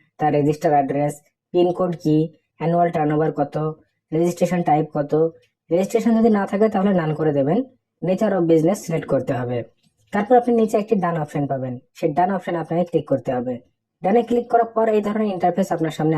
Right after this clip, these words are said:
আসবে। তো এখানে দেখুন, আপনি আপনার সমস্ত ডিটেলস এখন দিয়ে দিয়েছেন, নিজের সম্পর্কে সবকিছু বলে দিয়েছেন। এবার এখানে ভেরিফাই হবে যে আপনাকে লোন দেওয়া যাবে কি যাবে না। তো এর জন্য আপনাকে কেওয়াইসি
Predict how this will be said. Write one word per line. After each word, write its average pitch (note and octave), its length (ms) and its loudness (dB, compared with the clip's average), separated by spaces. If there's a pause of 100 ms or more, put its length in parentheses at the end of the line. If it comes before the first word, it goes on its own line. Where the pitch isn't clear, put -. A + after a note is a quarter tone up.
আসবে। C#3 200 0 (560)
তো G#3+ 40 0 (100)
এখানে A#3 260 0
দেখুন, A#3 220 0 (380)
আপনি - 200 -2
আপনার A3 240 -2
সমস্ত G#3+ 260 0 (140)
ডিটেলস F3+ 320 0
এখন G3 200 2
দিয়ে D#3+ 200 4
দিয়েছেন, D3+ 300 0 (340)
নিজের E3+ 260 0
সম্পর্কে F#3 440 -2
সবকিছু G#3+ 320 -2 (100)
বলে D#3 200 2
দিয়েছেন। B2+ 320 -2 (440)
এবার G#3+ 260 6
এখানে G#3 280 -2
ভেরিফাই F3 400 0
হবে D#3 240 0
যে F3 120 2
আপনাকে D#3+ 280 -2 (120)
লোন D#3+ 240 4
দেওয়া D#3 240 0
যাবে C#3+ 220 0 (120)
কি F3 140 -2
যাবে C3 260 0
না। B2 60 -6 (500)
তো G#3 40 -4 (120)
এর G#3+ 120 0
জন্য A#3+ 200 8
আপনাকে G#3+ 220 0 (100)
কেওয়াইসি F3+ 320 0